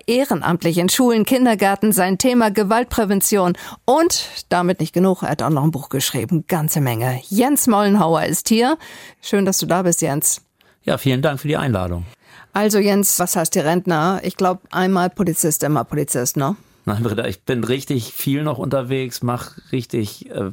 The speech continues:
Speaker 2: viel noch in Sachen Jugend und Kinder. Und, äh, ich hab so viel bei der Polizei erlebt und gemacht,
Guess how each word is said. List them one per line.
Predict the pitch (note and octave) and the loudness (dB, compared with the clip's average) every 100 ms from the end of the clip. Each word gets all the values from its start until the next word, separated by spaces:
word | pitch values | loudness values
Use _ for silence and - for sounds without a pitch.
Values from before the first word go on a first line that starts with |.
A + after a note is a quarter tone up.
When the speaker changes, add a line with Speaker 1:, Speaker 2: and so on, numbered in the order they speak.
| - | -10
Speaker 2:
viel | - - D3+ E3 | -8 -2 0 0
noch | D3+ C#3+ | 0 -4
in | B2 A#2+ | -6 -4
Sachen | C3 B2+ B2 A2+ | -4 -2 -2 -2
Jugend | A#2 C#3+ C3+ - | -2 -2 -4 -4
und | G#2+ - | -6 -4
Kinder. | C3 C3 B2+ - - - - | -2 -2 -4 -8 -18 -20 -16
Und, | - B2+ A#2+ - | -4 -2 -2 -2
äh, | A2 A2 G#2+ | -2 0 -2
ich | A2+ - | -4 -4
hab | A#2 - - | -6 -8 -6
so | G#2 C#3 | -2 -2
viel | D3 C#3 B2 | -2 -2 -2
bei | A#2 | -2
der | A2 G#2 | -2 -4
Polizei | - A2 - A#2 | -4 -6 -4 -2
erlebt | G2 G2+ A#2 B2 | -2 0 -2 -2
und | A#2 | -4
gemacht, | G2 G2 G#2 A#2 - | -2 -2 -2 -6 -14